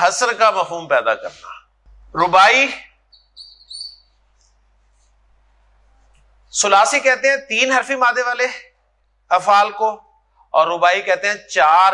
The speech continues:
حرفی مادے والے افعال کو۔ جس طرح ثلاثی میں مجرد اور مزید فی ہوتے ہیں، اسی طرح رباعی میں بھی مجرد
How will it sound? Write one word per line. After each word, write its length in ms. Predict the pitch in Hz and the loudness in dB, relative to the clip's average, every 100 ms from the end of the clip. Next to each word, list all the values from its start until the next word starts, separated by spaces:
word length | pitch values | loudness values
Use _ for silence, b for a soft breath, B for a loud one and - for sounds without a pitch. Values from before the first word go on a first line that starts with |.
| 180 | 0
حرفی 680 | 151 147 - 170 214 - _ _ _ | -4 -6 -10 -8 -10 -10 _ _ _
مادے 460 | 135 139 139 143 156 | -2 0 0 -2 -2
والے 380 | 139 131 147 214 - | 0 0 -2 -4 -6
افعال 360 | 139 135 110 | -2 0 0
کو۔ 260 | - - - _ _ B B B B B B B | -6 -18 -20 _ _ B B B B B B B
جس 160 | 214 233 | -4 0
طرح 120 | 277 | 0
ثلاثی 500 | 277 208 208 214 277 | 2 2 2 2 -2
میں 140 | 277 | -2
مجرد 580 | 269 220 208 214 269 269 | -2 -2 0 4 4 2
اور 180 | 254 254 | 0 0
مزید 380 | 214 180 226 208 | -2 -6 -8 -8
فی 180 | 240 | -8
ہوتے 300 | 240 233 220 | -6 -6 -4
ہیں، 100 | 233 240 - | -2 -2 -6
اسی 220 | 190 233 | -12 -4
طرح 420 | 226 208 208 220 | 0 2 2 0
رباعی 420 | 190 156 165 202 | -2 2 2 2
میں 160 | 208 208 | -4 -8
بھی 420 | 180 214 311 - _ _ _ _ _ _ _ _ _ _ _ _ _ _ _ _ | -4 -4 -4 -12 _ _ _ _ _ _ _ _ _ _ _ _ _ _ _ _
مجرد 540 | 143 156 180 185 240 | -8 -2 0 2 0